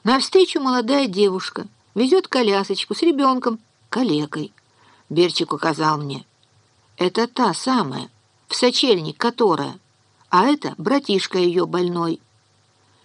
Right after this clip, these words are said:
Девушка действительно необыкновенно красивая,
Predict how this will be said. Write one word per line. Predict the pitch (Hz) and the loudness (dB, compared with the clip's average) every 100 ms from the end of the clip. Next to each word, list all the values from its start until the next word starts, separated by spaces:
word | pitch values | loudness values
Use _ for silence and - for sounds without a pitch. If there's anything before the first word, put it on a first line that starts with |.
| _ | _
Девушка | - 143 285 262 - 226 | -6 0 2 0 0 -2
действительно | 190 196 - 156 143 131 143 135 139 - _ _ - | 0 -4 -8 -6 -4 -4 -8 -10 -12 -16 _ _ -6
необыкновенно | 165 240 226 254 254 269 233 180 143 135 | -2 0 0 -2 -2 -2 -2 -2 -4 -8
красивая, | 135 151 - 165 139 139 | -8 -8 -6 -6 -6 -8